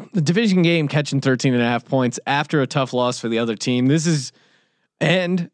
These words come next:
and the Rams are coming off short rest. This is just that potent formula for Square City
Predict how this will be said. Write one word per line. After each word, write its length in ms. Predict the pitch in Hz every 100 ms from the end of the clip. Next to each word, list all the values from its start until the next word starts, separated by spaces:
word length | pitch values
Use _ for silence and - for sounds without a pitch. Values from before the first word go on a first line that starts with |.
| _ -
and 240 | 170 185
the 80 | 185
Rams 500 | 190 190 196 - -
are 80 | -
coming 220 | 143 175 170
off 140 | 170
short 260 | - 170 139
rest. 280 | 170 156 143
This 160 | 170
is 100 | 185
just 240 | 156 156 -
that 320 | 135 117 -
potent 460 | - 196 196 190
formula 680 | - 165 160 151 135 113 110
for 460 | - 127 123 117 117
Square 420 | - - 151 143
City 540 | - 143 131 123 107